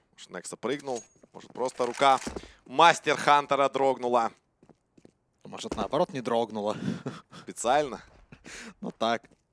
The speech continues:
Speaker 2: Ой-ой, я не специально, извини. <laughs> Но два в три.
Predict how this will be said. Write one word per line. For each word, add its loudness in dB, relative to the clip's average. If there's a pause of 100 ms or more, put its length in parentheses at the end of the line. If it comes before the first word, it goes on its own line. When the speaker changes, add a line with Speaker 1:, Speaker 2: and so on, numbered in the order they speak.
(100)
Speaker 2:
Ой-ой, 4
я 0
не -8
специально, -2
извини. -2
<laughs> -2 (2000)
Но 8
два 6
в -6
три. 2